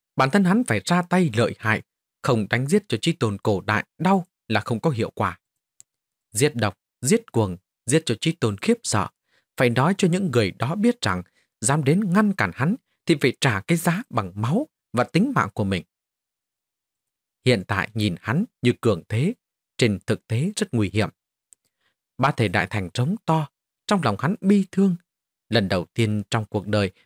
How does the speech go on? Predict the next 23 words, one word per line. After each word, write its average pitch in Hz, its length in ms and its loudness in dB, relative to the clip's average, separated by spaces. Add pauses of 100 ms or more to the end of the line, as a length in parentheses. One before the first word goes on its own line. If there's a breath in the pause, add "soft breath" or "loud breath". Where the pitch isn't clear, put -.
bị 135 260 4 (100)
thảm 101 300 -2
bại 110 180 -2
như 185 160 2
vậy. - 220 -4 (580)
Hắn 175 200 2
ngạo 98 180 2
thế 175 160 0
mà 110 180 0
đi, 123 300 -2 (440)
tới 147 120 4
đây 113 300 2
chém 135 240 -2
chết 214 240 -2
thánh 202 200 -2
thể. 95 220 -2 (460)
Kết 233 200 0
quả 98 240 0 (140)
lại 131 180 2
thảm 95 320 -6
thiết 180 180 2
như 107 180 0
thế. 139 240 -2